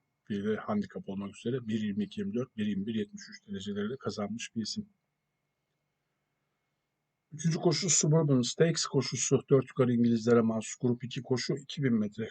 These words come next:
kum pistte start alacak. Koşu, e, üç yüz elli bin dolarlık bir grup iki koşu. Dört numaralı Charge It'le başlayacağız. Bu mesafeyi kum pistte seven bir isim.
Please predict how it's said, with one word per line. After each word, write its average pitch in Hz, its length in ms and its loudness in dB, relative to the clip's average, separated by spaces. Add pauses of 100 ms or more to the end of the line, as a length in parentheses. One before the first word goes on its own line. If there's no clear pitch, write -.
kum 110 180 0
pistte - 240 -6
start 110 380 -6
alacak. 127 480 -2 (3500)
Koşu, 143 420 2 (920)
e, 117 40 -2 (220)
üç 127 240 -8
yüz 135 60 4
elli 139 160 4
bin 123 120 6
dolarlık 107 500 4
bir 104 180 -8 (160)
grup 107 200 -14
iki - 160 -20 (100)
koşu. - 400 -4 (840)
Dört 143 300 6
numaralı 135 460 2 (360)
Charge 127 340 4
It'le 107 300 -8
başlayacağız. 120 680 -2 (960)
Bu 135 120 0
mesafeyi 123 640 0 (120)
kum - 200 -8
pistte - 260 -8
seven 117 400 2
bir 101 60 -2
isim. 139 340 -4